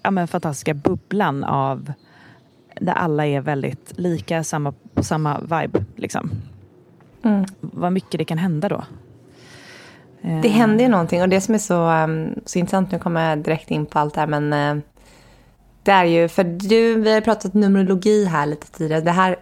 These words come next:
Speaker 2: diskuterade vi häromdagen, för att du är ju på ditt första år nu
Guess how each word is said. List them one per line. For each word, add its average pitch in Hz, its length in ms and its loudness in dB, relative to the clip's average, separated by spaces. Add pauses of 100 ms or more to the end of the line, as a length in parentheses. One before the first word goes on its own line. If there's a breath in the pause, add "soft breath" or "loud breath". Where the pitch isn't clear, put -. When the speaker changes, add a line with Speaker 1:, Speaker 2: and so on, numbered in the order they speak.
Speaker 2:
diskuterade 165 480 -2
vi 151 80 0
häromdagen, 160 480 0
för 175 120 -2
att - 140 -6
du 190 400 2 (600 soft breath)
är 160 180 2
ju 147 240 0
på - 160 -8
ditt - 160 -6
första - 380 -4
år - 120 0
nu - 120 -2